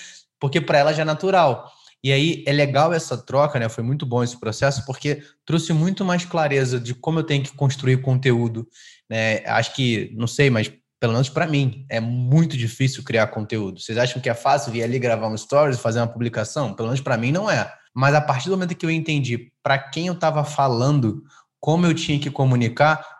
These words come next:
hoje em dia flui muito mais fácil. Hoje em dia eu consigo criar uma quantidade de conteúdo muito mais relevante,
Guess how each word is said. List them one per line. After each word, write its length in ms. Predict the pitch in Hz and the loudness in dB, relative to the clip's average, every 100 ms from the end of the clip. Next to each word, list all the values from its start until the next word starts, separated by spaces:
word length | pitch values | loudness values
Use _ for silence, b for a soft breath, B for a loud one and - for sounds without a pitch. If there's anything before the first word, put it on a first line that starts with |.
| _ | _
hoje 280 | 156 180 175 | 4 6 6
em 40 | |
dia 220 | 165 165 170 | 2 2 0
flui 240 | - 175 | 0 0
muito 300 | 160 165 165 | 0 -2 -2
mais 160 | 170 170 | -4 -2
fácil. 480 | - 143 127 - 113 _ _ | 2 2 2 -6 -14 _ _
Hoje 200 | 127 131 | 0 2
em 40 | 135 | 4
dia 120 | 143 | 2
eu 40 | |
consigo 360 | 151 147 156 147 | 0 0 -2 -2
criar 340 | 165 151 147 | 2 4 4
uma 160 | 175 160 | 2 0
quantidade 540 | 156 147 135 135 135 | -2 -2 2 0 0
de 0 | |
conteúdo 600 | - 131 131 131 131 123 | -4 -2 2 2 2 0
muito 320 | 123 156 175 | 2 2 2
mais 200 | 170 147 | 2 2
relevante, 800 | 123 127 120 107 113 131 - - | 4 2 0 0 0 0 -4 -14